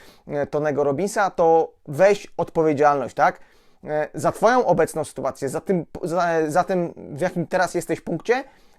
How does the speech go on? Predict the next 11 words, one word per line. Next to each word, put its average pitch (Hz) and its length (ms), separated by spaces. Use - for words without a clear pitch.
e, 160 220
odpowiedzialność 180 640
bierzesz 147 320
ty. 135 200
To 143 100
nie 190 300
jest 190 180
niczyja 165 360
wina 151 260
prócz - 500
twojej. 151 440